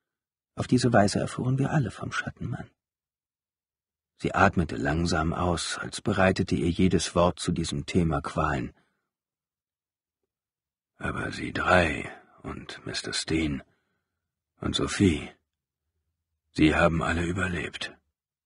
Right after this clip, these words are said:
Wir hatten Glück, meinte der Rabbi. Zufall, unterlaufene Fehler.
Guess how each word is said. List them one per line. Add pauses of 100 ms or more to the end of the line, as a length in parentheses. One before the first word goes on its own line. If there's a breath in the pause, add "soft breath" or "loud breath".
(960)
Wir
hatten
Glück, (520)
meinte
der
Rabbi. (1040)
Zufall, (580)
unterlaufene
Fehler.